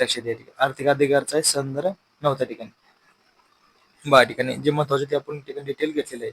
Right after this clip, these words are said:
पुढे पहा ठिकाणी तुम्हाला येणाऱ्या एक्झाम साठी एवढे फे-, जे मी लेक्चर घेतोय, व्हिडिओ घेतोय, अत्यंत महत्वासाठी असणार आहेत, लक्षात घ्या. तुम्हाला शंभर टक्के याचा पैकीच्या पैकी तुम्हाला या ठिकाणी काय,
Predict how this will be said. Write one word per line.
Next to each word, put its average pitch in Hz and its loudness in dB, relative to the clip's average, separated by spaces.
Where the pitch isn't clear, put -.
पुढे 143 -6
पहा 143 2
ठिकाणी 147 -2
तुम्हाला 156 10
येणाऱ्या 180 10
एक्झाम 180 8
साठी 180 8
एवढे 175 12
फे-, 185 10
जे 180 6
मी 180 0
लेक्चर 180 0
घेतोय, 170 0
व्हिडिओ 170 0
घेतोय, 147 -2
अत्यंत 170 -4
महत्वासाठी 165 0
असणार 143 -2
आहेत, 127 -4
लक्षात 123 -14
घ्या. 143 -12
तुम्हाला - -6
शंभर 180 6
टक्के 190 2
याचा 180 6
पैकीच्या 196 -2
पैकी 180 -2
तुम्हाला 170 -2
या 160 -4
ठिकाणी 160 -8
काय, 175 -2